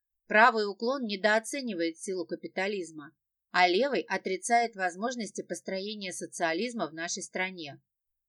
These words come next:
Он намерен провести свой фантастический план индустриализации ценой раскола с крестьянством. В Политбюро нет у нас ни правого, ни левого уклона. С коммунистическим приветом,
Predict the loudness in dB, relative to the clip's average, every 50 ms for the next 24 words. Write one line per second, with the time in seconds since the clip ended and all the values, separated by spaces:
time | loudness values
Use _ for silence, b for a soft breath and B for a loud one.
0 | _ -4 -2 0 2 4 2 2 2 2 0 0 -2 -2 0 0 0 0 -2 -4
1 | -6 -6 -6 -6 -4 -4 -4 -4 -4 -4 -6 -6 -4 -4 -4 -4 -4 -8 -10 -8
2 | -6 -6 -6 -6 -6 -8 -6 -2 0 0 0 0 -2 -8 -12 -12 -12 -12 -12 -8
3 | -4 -2 -2 0 0 -2 -4 -2 0 0 -2 -2 -4 -6 -8 -8 -8 -8 -12 _
4 | _ _ _ _ _ -12 -6 -4 -4 -4 -4 -4 -2 2 6 6 6 4 2 -2
5 | -4 -2 -2 -2 -2 -4 -6 -6 -6 -6 -8 -10 -6 -6 -6 -6 -6 -8 -10 -10
6 | -10 -10 -10 -14 _ _ _ _ _ _ _ _ _ _ _ _ _ _ 2 4
7 | 4 4 2 0 0 2 2 4 2 2 0 0 -2 -2 -2 -4 -4 -4 -4 -4
8 | -4 -6 -8 -6 -2 2 4 4 4 4 2 0 0 -2 -4 -2 -2 0 0 0
9 | 0 -2 -2 -4 -6 -8 -10 -8 -6 -6 -6 -6 -6 -10 -14 -16 -18 _ _ _
10 | _ _ _ _ -10 -6 -4 -2 -2 -2 -2 -4 -4 -4 -4 -4 -4 -4 -4 -8
11 | -8 -8 -8 -8 -6 -4 -4 -2 0 -2 -2 -2 -4 -6 -8 -8